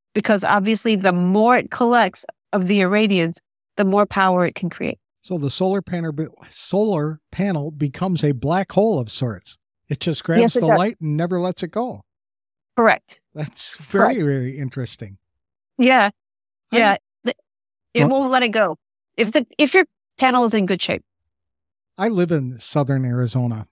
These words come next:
Speaker 2: Phoenix, actually,
Speaker 1: Uh-huh.
Speaker 2: and we do have sun <laughs> most of the days. And so
Speaker 1: Yeah.
Speaker 2: the homes there have solar panels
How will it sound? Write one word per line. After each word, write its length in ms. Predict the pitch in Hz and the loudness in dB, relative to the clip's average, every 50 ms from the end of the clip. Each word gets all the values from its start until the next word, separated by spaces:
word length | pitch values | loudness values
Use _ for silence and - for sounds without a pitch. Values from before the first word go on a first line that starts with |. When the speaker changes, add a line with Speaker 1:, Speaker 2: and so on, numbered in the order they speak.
| _ _ - | _ _ -6
Speaker 2:
Phoenix, 360 | - 147 131 120 113 - - | -6 -4 -4 -6 -8 -10 -10
actually, 300 | 131 120 113 - - 247 | -10 -10 -6 0 2 4
Speaker 1:
Uh-huh. 160 | 240 240 262 - _ _ _ _ _ _ | 4 4 2 2 _ _ _ _ _ _
Speaker 2:
and 380 | - 151 143 135 131 131 123 123 131 135 139 135 135 | -8 -6 -6 -4 -4 -6 -8 -8 -10 -10 -10 -10 -6
we 180 | 160 185 175 | -4 -4 -4
do 240 | 151 117 113 151 160 | -4 -2 0 2 2
have 240 | 151 113 127 139 120 | 2 2 0 -2 -4
sun 440 | - - - - 147 131 120 123 127 _ - 160 - - | -4 -8 -6 -6 -6 -6 -6 -8 -8 _ -12 -14 -12 -12
<laughs> 220 | 147 - _ - | -14 -14 _ -4
most 380 | 160 180 160 135 117 - - - | -2 0 0 0 -2 -4 -2 -4
of 100 | 143 120 | -4 -4
the 100 | 123 113 | -4 -4
days. 480 | - 120 113 104 98 98 101 - - _ _ _ _ _ _ _ _ - | -4 -6 -6 -6 -10 -14 -14 -16 -18 _ _ _ _ _ _ _ _ -10
And 160 | 143 143 127 | -10 -8 -8
so 180 | - - - | -4 2 4
Speaker 1:
Yeah. 260 | 262 247 226 202 180 170 | 6 6 6 6 4 2
Speaker 2:
the 120 | 151 143 | 0 -2
homes 540 | 120 - - - 240 262 262 254 233 - - | -4 -4 -4 -4 -2 0 0 0 -2 -2 -4
there 360 | 143 139 139 135 135 139 143 | -4 -4 -2 -2 -2 -4 -4
have 300 | 127 - - 156 151 135 | -6 -8 -8 -8 -8 -8
solar 400 | - - - 202 202 196 202 202 | -8 -10 -8 -8 -6 -6 -6 -8
panels 640 | 185 - 143 147 143 139 135 135 135 139 131 - | -8 -6 -4 -4 -2 -2 -4 -4 -4 -6 -6 -8